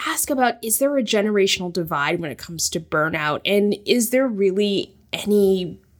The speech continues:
perfect worker? Is there any really ideal employee?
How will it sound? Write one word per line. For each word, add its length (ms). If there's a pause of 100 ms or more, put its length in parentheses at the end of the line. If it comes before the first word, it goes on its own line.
(100)
perfect 720
worker? 500
Is 160
there 260
any 300
really 720 (400)
ideal 720
employee? 880